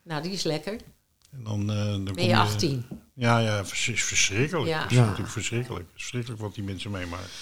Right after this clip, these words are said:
Speaker 1: Ja.
Speaker 2: Ja. Goh. Nou, ehm,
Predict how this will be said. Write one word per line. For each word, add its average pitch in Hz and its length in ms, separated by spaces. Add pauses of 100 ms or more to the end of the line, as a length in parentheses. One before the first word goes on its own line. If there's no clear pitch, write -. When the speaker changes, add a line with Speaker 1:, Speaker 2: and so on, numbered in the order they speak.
(500)
Speaker 1:
Ja. 202 260
Speaker 2:
Ja. 131 200 (1700)
Goh. 139 260 (760)
Nou, 123 300 (200)
ehm, 131 420